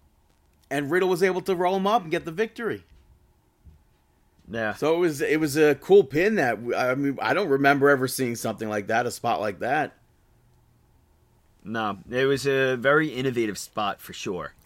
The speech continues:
Speaker 1: We saw Mark Henry wheeling backstage. I, there was, like, no explanation as to why he was on a scooter. But he was
Speaker 2: Yeah.
Speaker 1: backstage with Ricochet. Ricochet left,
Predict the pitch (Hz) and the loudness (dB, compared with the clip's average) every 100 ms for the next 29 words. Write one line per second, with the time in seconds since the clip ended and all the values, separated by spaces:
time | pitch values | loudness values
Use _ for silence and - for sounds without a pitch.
0 | - 156 139 190 175 160 175 180 190 196 | 2 4 8 12 12 10 4 6 10 10
1 | 190 - 185 190 185 190 175 160 170 175 | 8 8 8 8 8 6 8 10 10 10
2 | 170 147 156 151 - - 151 165 175 151 | 6 8 8 6 2 6 8 8 6 4
3 | 135 127 131 120 143 143 113 127 123 131 | 4 4 2 0 2 2 0 -4 0 2
4 | 139 139 - 131 127 131 139 131 - 120 | 4 2 -2 -2 0 0 -2 -4 -2 -4
5 | 107 120 120 127 113 117 113 101 - 117 | -2 -2 -2 -4 -4 -6 -6 -6 -8 -2
6 | 120 156 160 135 _ _ _ _ _ _ | 0 -2 -4 -16 _ _ _ _ _ _
7 | _ _ _ _ _ _ - - 110 131 | _ _ _ _ _ _ -20 -10 -4 -2
8 | - 139 139 113 156 135 139 165 139 147 | 0 0 2 2 0 2 0 0 0 -4
9 | 117 147 151 143 - 139 135 139 135 _ | 2 2 2 -2 0 2 2 0 -6 _
10 | _ _ - 120 160 165 143 165 143 135 | _ _ -4 4 4 4 2 4 4 4
11 | 135 139 - - | 4 2 -2 -16